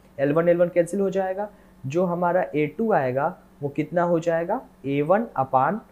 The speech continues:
three हो जाएगा। कितना हो जाएगा, A one upon three।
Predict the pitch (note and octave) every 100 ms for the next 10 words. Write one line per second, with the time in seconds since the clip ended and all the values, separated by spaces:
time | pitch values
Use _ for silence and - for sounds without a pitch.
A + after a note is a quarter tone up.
0 | - _ _ _ - - D#3 D#3 B2+ A2+
1 | G#2 G#2 A2 C3 C3+ D#3 D3+ D#3 D3+ F3
2 | - C3 C3+ D3 D3 C#3+ D#3+ A#3 - -
3 | - - D#3 A#2